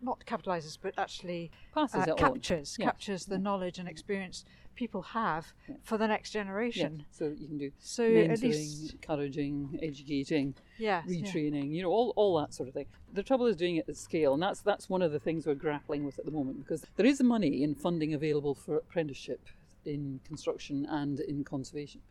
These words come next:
Speaker 2: as part of the apprenticeship levy
Speaker 1: Right.
Speaker 2: system that the government instituted, which is, is very bad at the moment, but we could make it better. So that's another part of what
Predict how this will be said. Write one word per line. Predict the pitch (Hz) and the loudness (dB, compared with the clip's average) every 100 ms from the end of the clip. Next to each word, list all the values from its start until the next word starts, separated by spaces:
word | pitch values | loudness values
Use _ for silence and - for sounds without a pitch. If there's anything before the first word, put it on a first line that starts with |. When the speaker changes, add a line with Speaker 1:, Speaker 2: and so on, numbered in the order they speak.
| - | -8
Speaker 2:
as | 135 | -8
part | - 165 147 | -4 -2 0
of | 135 - | -2 -2
the | 143 143 107 - | -2 -4 -10 -16
apprenticeship | - - 147 - 156 - | -8 -4 -4 -4 -6 -2
levy | 135 131 131 135 - - - - | 0 0 -2 -4 -10 -20 -20 -4
Speaker 1:
Right. | 208 185 | 2 6
Speaker 2:
system | 190 - 156 139 135 | 4 4 2 2 0
that | 139 - | 0 -2
the | 143 | 0
government | 147 139 131 - - - - 185 - | -2 0 -4 -4 -8 -8 -8 -12 -6
instituted, | 175 147 139 - - 135 | -6 -6 -8 -8 -6 -4
which | 170 - | -4 -4
is, | 151 - - - - - - - | -6 -6 -18 -20 -12 -10 -8 -4
is | - 143 | -4 -2
very | 143 165 131 | 4 6 4
bad | 120 147 147 - 165 | 0 0 0 -2 2
at | 156 | 2
the | 160 | 2
moment, | 156 139 - | -2 -4 -4
but | 147 | -6
we | |
could | 127 208 160 | -2 -2 0
make | 151 | -2
it | - | -4
better. | - - - - | -8 -8 -10 -14
So | - | -8
that's | 151 156 - | -2 -2 -2
another | 147 147 139 | -2 0 0
part | - - 139 135 | -2 -4 -2 -4
of | 143 - | -8 -6
what | 139 | -8